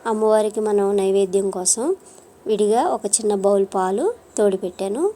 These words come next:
తియ్యటి పెరుగు వేశానండి. దాంట్లోకి ఒక్క స్పూను అల్లం ముక్కలు వేశాను, ఒక్క స్పూను పచ్చిమిర్చి ముక్కలు, కొంచెం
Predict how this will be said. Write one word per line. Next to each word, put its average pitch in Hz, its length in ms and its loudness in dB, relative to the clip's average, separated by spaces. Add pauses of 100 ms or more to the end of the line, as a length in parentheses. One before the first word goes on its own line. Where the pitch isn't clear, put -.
(240)
తియ్యటి 220 360 -2
పెరుగు 196 300 0
వేశానండి. 190 580 -2 (600)
దాంట్లోకి 208 420 -2 (100)
ఒక్క 214 220 -4
స్పూను 202 380 -2 (800)
అల్లం 214 240 2
ముక్కలు 196 340 -2
వేశాను, 196 400 2 (200)
ఒక్క 214 260 -6
స్పూను 220 360 -4
పచ్చిమిర్చి 208 560 -2
ముక్కలు, 202 380 -4 (560)
కొంచెం 254 320 0